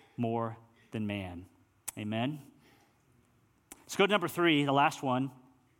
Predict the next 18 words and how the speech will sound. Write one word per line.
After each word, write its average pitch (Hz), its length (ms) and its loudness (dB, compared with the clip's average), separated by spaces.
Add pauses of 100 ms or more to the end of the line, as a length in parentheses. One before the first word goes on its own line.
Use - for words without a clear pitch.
(500)
If 151 120 -2
you 170 120 6
really 226 200 6
believe 214 260 2
the 226 80 2
gospel, 170 480 4
and 147 80 4
by 190 140 6
the 160 80 0
way, 151 140 2
there's 156 200 0
more 135 240 2
than 123 160 0
just 120 260 -4
three. 120 420 -4 (280)
There's 127 180 -4
way 120 200 2
more. 117 360 -2